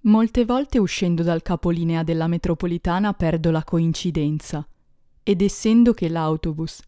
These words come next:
è appena andato via, mi metto a camminare fino al liceo di via Martiri di Cefalonia, per poi salire sull'autobus successivo e andare a casa. E non lo faccio perché mi piaccia particolarmente quel luogo,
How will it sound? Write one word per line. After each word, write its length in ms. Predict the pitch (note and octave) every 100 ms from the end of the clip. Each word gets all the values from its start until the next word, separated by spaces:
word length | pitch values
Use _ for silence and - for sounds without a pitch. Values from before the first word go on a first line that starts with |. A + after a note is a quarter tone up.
| -
è 80 |
appena 400 | F3 E3 - F3
andato 400 | E3 D#3+ E3 F3+
via, 340 | F3+ F3 F3+ G#3 - _ _ _ _
mi 120 | A3
metto 320 | A3 F#3 -
a 60 | E3+
camminare 760 | - F3+ F3+ F3+ F3+ F#3+ A3+ - _ _
fino 320 | - A3+ F#3+
al 140 | E3+
liceo 480 | E3+ F3 - F#3+ G3+
di 160 | F#3 F3+
via 240 | E3 D#3+
Martiri 500 | E3 D#3 - F#3 E3+
di 140 | D#3
Cefalonia, 680 | D#3+ D#3+ - D#3 D3+ D#3 D#3 - _ _ _
per 200 | - F#3
poi 180 | - G3
salire 460 | - G3 F#3+ G3+ A3
sull'autobus 760 | F#3+ E3+ E3+ D#3+ E3 D#3+ E3+
successivo 1000 | - - F#3+ - A#3 - - D#3 D3+ E3 - _ -
e 100 | F#3+
andare 340 | F3+ F3 D3+
a 80 | D3
casa. 460 | - D3 D3 - D#3 - _ _ _ _ _ _ _ _ -
E 120 | A3
non 240 | A3 A#3
lo 120 | A3+
faccio 480 | A#3 B3+ A#3+ - F3
perché 340 | E3 E3+ - E3+
mi 160 | E3+
piaccia 480 | - E3+ D#3+ - E3+
particolarmente 1000 | E3+ D#3+ - E3 D#3+ D#3+ D#3+ E3 E3 D#3+
quel 220 | D#3 D#3+
luogo, 560 | D#3+ D#3 D3+ D3+ D#3 D#3